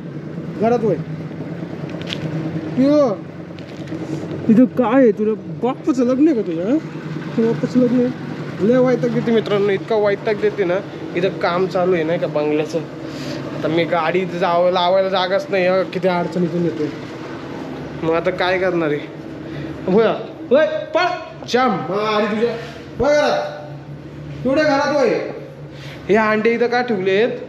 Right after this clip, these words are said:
हे आहे ना ठेवून द्यायचेत म्हणून इथं ठेवलेत. होय घरात, चल. आतमध्ये हो. लय अवघड करून टाकलं या बाईने. आम्हाला आहे ना,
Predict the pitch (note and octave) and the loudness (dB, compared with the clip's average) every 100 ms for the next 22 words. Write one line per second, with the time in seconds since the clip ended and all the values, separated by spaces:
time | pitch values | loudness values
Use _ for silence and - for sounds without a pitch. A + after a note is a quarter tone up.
0 | - - - - F3+ G3 F#3 F#3+ F#3+ F3+ | -14 -16 -16 -2 2 4 4 0 2 2
1 | F#3 F3 D#3+ D3+ A#2+ - C#3 C#3+ D#3+ E3 | 4 2 0 -2 -6 -8 -10 -2 2 2
2 | D#3+ D#3 D3+ C3 B2 - - - - - | 2 0 -2 -4 -6 -10 -12 -12 -10 -10
3 | - - - G3+ G#3+ F3+ D#3 - G#3 - | -12 -12 -2 2 4 4 0 0 0 -2
4 | - - - - - - - - - - | -10 -14 -16 -18 -18 -20 -18 -16 -14 -6
5 | - A3 A#3 C4 B3+ A#3+ - - - - | 0 2 4 4 6 4 2 -4 -8 -10
6 | - - - - - - - - - G#3 | -10 -10 -10 -14 -16 -20 -20 -20 -6 2
7 | B3 C#4+ C#4 C#4 C4 C4 B3+ B3+ B3 B3 | 4 4 4 4 4 2 2 2 0 2
8 | B3 A#3 G3+ F#3+ F#3 F#3 F#3 A3 A#3+ A#3 | 4 4 4 2 2 2 2 2 4 4
9 | A3 | 4